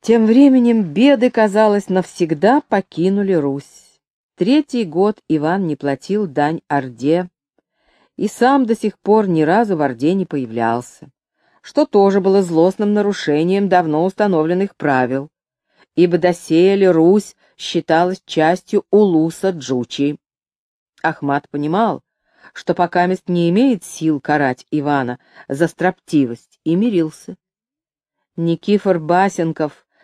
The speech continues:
сын знаменитого воеводы, ездил в Орду с посольством,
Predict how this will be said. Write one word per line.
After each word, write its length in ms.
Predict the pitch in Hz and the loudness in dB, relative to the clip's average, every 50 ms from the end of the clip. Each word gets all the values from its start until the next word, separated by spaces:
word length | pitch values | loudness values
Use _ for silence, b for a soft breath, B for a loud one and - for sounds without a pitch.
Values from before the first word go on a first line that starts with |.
| _ _ | _ _
сын 320 | _ - - 175 175 180 165 | _ -4 0 0 0 0 0
знаменитого 680 | 156 160 170 165 165 156 156 160 165 - 185 160 160 156 | -2 -2 -2 -2 0 -2 -2 -2 -2 -2 -2 -2 -2 0
воеводы, 680 | 151 156 151 143 139 127 135 156 180 185 175 170 165 _ _ _ _ | 0 0 0 0 0 0 0 0 2 0 0 -2 -4 _ _ _ _
ездил 540 | - 160 165 170 180 190 190 185 190 185 175 | -6 -2 0 2 2 2 0 0 0 0 0
в 40 | 170 | 0
Орду 300 | 165 160 147 147 165 180 | 0 -2 0 0 0 -2
с 60 | 170 | 0
посольством, 800 | - - 214 208 - - 170 156 143 139 - - 156 165 165 165 | -2 -4 -4 -4 0 0 0 0 0 -2 -8 -8 -8 -8 -8 -8